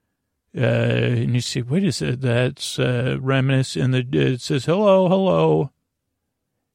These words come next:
And, uh, uh, uh, then you get something in the pit of your stomach, and you notice to the right are two giant steam, uh, like, uh,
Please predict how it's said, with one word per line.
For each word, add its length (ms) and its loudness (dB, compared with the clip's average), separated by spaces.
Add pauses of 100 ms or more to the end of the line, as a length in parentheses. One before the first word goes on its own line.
(260)
And, 720 2
uh, 480 -2 (1000)
uh, 800 0 (1400)
uh, 200 2
then 720 2 (460)
you 400 -4
get 260 4
something 360 0
in 80 0
the 80 -2
pit 160 -2
of 40 -2
your 80 0
stomach, 360 -2
and 100 0
you 80 0
notice 460 0
to 160 -4
the 120 0
right 540 0 (2250)
are 440 2
two 260 -2
giant 540 0
steam, 800 0
uh, 260 -2
like, 240 2
uh, 120 0